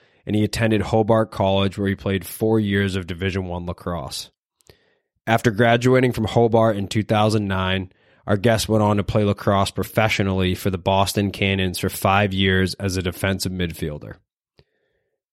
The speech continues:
In twenty ten, our guest became the sales manager for Gibbs Lures, focusing his efforts on refurbishing the company's image in both the inshore and offshore fishing community. In twenty thirteen,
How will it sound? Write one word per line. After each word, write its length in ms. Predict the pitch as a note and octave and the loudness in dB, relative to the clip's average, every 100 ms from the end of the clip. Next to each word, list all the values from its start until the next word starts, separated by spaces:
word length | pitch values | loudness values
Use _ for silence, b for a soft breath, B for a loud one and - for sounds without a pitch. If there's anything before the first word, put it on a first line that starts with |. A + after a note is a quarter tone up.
| - | -4
In 160 | G#2 G2 | -4 -2
twenty 360 | - A#2 A2 | 2 2 2
ten, 460 | - G#2 G#2+ A#2+ A#2+ _ _ _ - | 0 0 0 0 -4 _ _ _ -4
our 100 | A2 | -2
guest 300 | G#2 A#2 - | 2 2 0
became 320 | G#2+ A2+ G#2 | -2 -2 -2
the 40 | G2 | 0
sales 380 | - A#2+ A#2+ A#2+ | 0 2 2 2
manager 440 | A2+ A2 G#2 A2 | 2 2 2 0
for 100 | - | 0
Gibbs 400 | F2+ G#2+ G#2 G2 | -4 -2 -2 -2
Lures, 560 | F#2+ G2+ F#2+ F#2 F#2 - b b b b | 0 2 2 0 -2 -6 b b b b
focusing 560 | - - A#2+ A2+ B2 A#2 | -6 0 0 0 2 2
his 140 | G#2 G#2 | 2 -2
efforts 400 | G#2 - A2 - | -6 -2 -2 2
on 180 | G2+ G2 | 0 0
refurbishing 760 | G2+ F#2+ - G#2 G#2 - A2 | -4 -4 0 0 0 0 0
the 80 | G#2 | -2
company's 520 | - G2+ F#2+ G2+ F#2 - | -2 -4 -2 -2 -2 -2
image 340 | G#2 A2+ A2+ | -2 0 2
in 120 | G#2 F#2 | 0 0
both 300 | G#2 G2+ - | 0 0 -2
the 120 | - | -6
inshore 580 | G#2+ A2 - A2 A2+ G#2+ | -2 0 2 2 4 2
and 140 | G2 | -2
offshore 520 | F#2 G2 - G2 F#2+ | 0 -2 0 -2 -2
fishing 360 | - F#2+ - F2+ | -2 -4 -4 -8
community. 600 | - F2+ E2+ D2 C2 - _ _ _ _ _ _ _ _ | -8 -6 -6 -8 -14 -16 _ _ _ _ _ _ _ _
In 140 | A2+ A2 | -4 -2
twenty 340 | - A2+ A2+ | 0 2 2
thirteen, 760 | G#2 A2 G#2 - A#2+ A#2+ C3+ | 2 0 0 -2 -2 0 -2